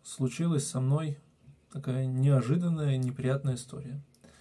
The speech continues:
А, ну, где-то полтора года назад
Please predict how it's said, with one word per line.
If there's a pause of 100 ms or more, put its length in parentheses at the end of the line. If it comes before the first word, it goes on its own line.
(720)
А,
ну,
где-то
полтора
года
назад